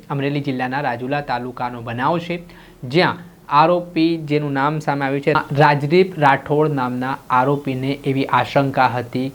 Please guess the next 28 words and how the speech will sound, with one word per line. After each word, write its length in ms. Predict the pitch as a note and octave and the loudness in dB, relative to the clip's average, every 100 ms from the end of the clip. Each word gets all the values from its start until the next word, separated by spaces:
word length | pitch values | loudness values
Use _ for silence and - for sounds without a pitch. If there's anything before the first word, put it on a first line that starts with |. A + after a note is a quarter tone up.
| - | -6
કે 80 | |
તેની 280 | C3+ C3+ C3 | -4 -4 -6
પત્ની 480 | C3+ B2+ - D3 C#3+ | -6 -8 -4 0 0
સાથે 580 | C#3+ A#2+ A#2 - B2+ C#3 - - - - | 2 0 0 0 0 0 -6 -20 -20 4
સુરેશ 420 | D3+ F3 F#3 F3+ | 6 8 6 4
નામનો 440 | C#3+ B2+ B2+ C3 | -2 0 -2 -6
જે 260 | B2+ C3+ - | -4 -4 -4
યુવક 540 | C3+ C3 C3 E3+ F3 - | -6 -4 4 4 4 -2
છે 320 | - C#3+ D#3 - - - | -4 -4 -4 -8 -20 -4
તે 60 | C#3+ | -2
પ્રેમ 320 | C#3 C3+ C#3 | 0 0 0
સંબંધમાં 640 | C3 B2+ B2+ C#3 C3+ B2+ | -4 -4 -2 -2 -2 -4
છે, 240 | A#2 C3 C3+ | -4 -4 -4
સંપર્કમાં 800 | - C3 C3+ - D#3+ D#3 C#3+ C3 | 0 0 4 4 4 2 -6 -4
છે 140 | C#3 | -6
ને 100 | C#3 | -8
તેના 340 | C#3+ C3 C3+ | -6 -6 -6
જ, 40 | D3 - - - | -8 -10 -20 2
તેના 240 | D3+ D3+ E3 | 4 6 4
કારણે 420 | D3 C3 C#3 C#3+ | 2 0 -2 2
આ 80 | C#3+ | 2
બાબત 320 | C3+ A#2+ D3 | 2 4 4
છે 260 | D3+ - D3+ | 4 0 -2
તે 140 | D3 | 0
રાજદીપને 580 | B2+ B2+ B2+ C3 E3 E3 | 4 4 4 4 4 4
પસંદ 420 | D#3+ D3 - D3+ | 2 2 4 2
ના 200 | C3 A2+ | 2 -2
આવી. 180 | A2 A2 | -4 -4